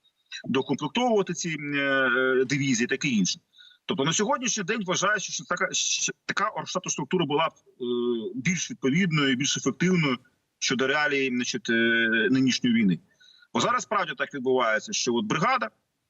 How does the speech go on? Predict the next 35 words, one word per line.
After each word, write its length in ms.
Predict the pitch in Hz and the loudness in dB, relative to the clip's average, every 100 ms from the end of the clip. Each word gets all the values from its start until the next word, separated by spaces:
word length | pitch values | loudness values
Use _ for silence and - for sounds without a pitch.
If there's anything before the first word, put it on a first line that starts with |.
| _ _ _ _ _ - | _ _ _ _ _ -4
е, 440 | 113 120 120 120 107 | 0 0 0 0 0
значить, 300 | 127 135 127 | 0 0 -2
в 20 | |
складі 380 | - 160 147 135 | 0 0 0 0
якогось 440 | 131 - 135 120 | -2 2 2 2
оперативно-тактичного 920 | 131 135 127 139 123 131 131 120 139 | -2 -2 0 2 2 2 -2 -2 0
управління, 540 | 135 185 247 262 202 160 | 0 2 2 4 2 2
там 160 | 143 139 | -2 0
є 100 | 139 | -2
командири, 520 | 156 165 180 262 220 | 0 0 2 2 0
і 40 | |
буває 280 | 156 185 196 | 0 0 0
таке, 260 | 185 214 208 | -2 -2 0
що 400 | - 175 156 139 | 0 -2 0 0
ротації 500 | 143 156 180 160 143 | 0 0 0 0 -4
бувають 260 | 147 151 143 | -2 -2 0
настільки 580 | 139 165 139 143 139 135 | -4 -2 -2 2 2 2
швидкими, 580 | - 139 220 233 180 - | 0 0 2 4 4 2
або 400 | - 143 127 120 | 2 2 2 2
ці 140 | 139 | 0
люди 160 | 131 120 | 0 0
вибувають 520 | 127 139 120 104 98 _ _ _ _ _ | 0 2 2 0 -4 _ _ _ _ _
через 240 | - 123 113 | -4 0 2
бойові 280 | 143 156 175 | 2 4 4
дії, 340 | 254 247 196 | 2 2 2
що 200 | - 156 | 0 0
дуже 220 | 165 170 | 0 0
часто 380 | 156 190 - 156 | 0 -2 -2 -2
я 160 | 143 131 | 0 -2
про 140 | 131 | -4
це 140 | 135 | -4
чую, 340 | - 214 208 160 | 0 2 2 0
про 100 | 117 | -2
це 120 | 120 | -4
читаю: 340 | - 170 185 | -2 0 -2